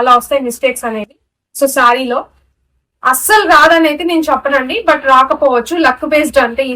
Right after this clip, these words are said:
శారీస్ వచ్చేసి. So ఇది చూడండి. So మీకు క్లియర్ గా చూపించడానికి ట్రై చేసిన శారీ అంతా కూడా మీకు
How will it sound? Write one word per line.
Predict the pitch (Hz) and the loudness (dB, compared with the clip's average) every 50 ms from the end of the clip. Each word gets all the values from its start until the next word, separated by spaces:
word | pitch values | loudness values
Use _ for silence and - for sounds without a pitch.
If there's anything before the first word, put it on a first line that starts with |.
| 233 - | -6 -4
శారీస్ | 233 214 214 233 247 247 247 | -4 -2 -2 -4 -4 -6 -6
వచ్చేసి. | 233 - - 226 208 - 311 415 - _ _ _ _ _ _ _ _ - | -8 -6 -10 -10 -10 -10 -12 -14 -16 _ _ _ _ _ _ _ _ -6
So | - 277 240 214 | -4 -4 -4 -4
ఇది | 202 208 202 | -6 -10 -16
చూడండి. | - 196 180 180 185 _ _ _ _ _ _ _ _ _ _ _ _ _ _ _ _ _ _ _ _ _ _ _ _ _ _ _ _ _ _ _ _ _ _ _ _ _ _ _ _ _ _ _ _ _ _ _ _ _ _ _ _ _ - | -18 -18 -18 -20 -20 _ _ _ _ _ _ _ _ _ _ _ _ _ _ _ _ _ _ _ _ _ _ _ _ _ _ _ _ _ _ _ _ _ _ _ _ _ _ _ _ _ _ _ _ _ _ _ _ _ _ _ _ _ -2
So | - 311 311 | 0 0 0
మీకు | 302 302 294 - _ | 0 -4 -6 -8 _
క్లియర్ | 294 277 269 269 277 302 320 330 | -8 -4 2 4 4 4 4 4
గా | 339 330 320 | 2 2 -2
చూపించడానికి | 320 302 - 294 294 - - 311 294 302 302 330 320 320 | -6 -6 -6 -8 -8 -6 -4 -2 -2 0 -2 -2 -2 -2
ట్రై | 285 269 269 269 285 | -2 -4 -2 -2 -4
చేసిన | 285 269 269 - 285 311 330 - | -4 -4 -4 -4 -4 -4 -4 -4
శారీ | 311 240 240 247 269 269 247 | -4 -4 -2 0 0 -2 -2
అంతా | 240 240 240 285 277 269 - | -2 -4 -2 -2 -2 -2 -2
కూడా | 254 233 240 269 285 294 | -6 -4 -4 -4 -6 -6
మీకు | 277 - 247 | -8 -8 -8